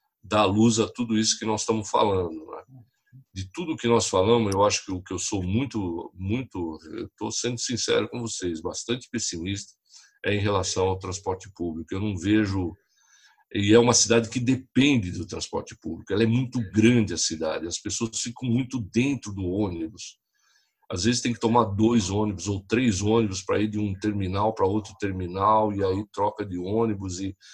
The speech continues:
muita gente leva uma hora, uma hora e vinte, uma hora e meia dentro de ônibus pra chegar onde tem que chegar.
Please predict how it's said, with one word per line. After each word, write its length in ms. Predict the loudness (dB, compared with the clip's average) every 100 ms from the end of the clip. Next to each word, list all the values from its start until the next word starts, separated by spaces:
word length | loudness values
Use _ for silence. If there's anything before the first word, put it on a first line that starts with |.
| -20 -20 _ _ _
muita 360 | -4 -4 0 0
gente 360 | 2 0 0
leva 320 | 2 4 2 0
uma 320 | -2 -2 2
hora, 400 | 4 6 4 0
uma 140 | -4
hora 240 | 0 0 -2
e 160 | -8 -8
vinte, 380 | 0 2 0 0
uma 80 | 0
hora 140 | 0
e 100 | -2
meia 240 | 0 0 0
dentro 380 | -6 -10 -12
de 120 | -14 -12
ônibus 440 | -4 -2 -2 -6
pra 100 | -6
chegar 300 | -2 -2 2
onde 240 | 0 0 -6
tem 100 | -10
que 100 | -4
chegar. 360 | -2 -2 -6